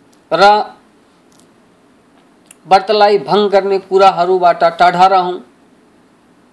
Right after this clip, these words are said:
र व्रतलाई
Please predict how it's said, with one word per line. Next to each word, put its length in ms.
र 180
व्रतलाई 580